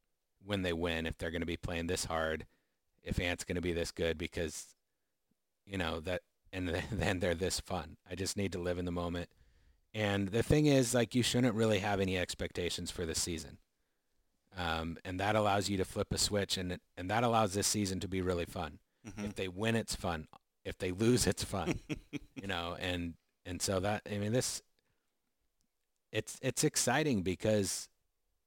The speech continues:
Speaker 1: there aren't any expectations right now. You're seeing great things from, from these guys, but they have all this flexibility in the offseason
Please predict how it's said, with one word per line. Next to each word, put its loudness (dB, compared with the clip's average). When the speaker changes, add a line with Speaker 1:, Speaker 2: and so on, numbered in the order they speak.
Speaker 1:
there 2
aren't 2
any 4
expectations -2
right 0
now. -4
You're 0
seeing 4
great 0
things 0
from, -2
from -4
these -2
guys, -6
but 2
they -2
have 0
all 0
this -2
flexibility 0
in 2
the 0
offseason -2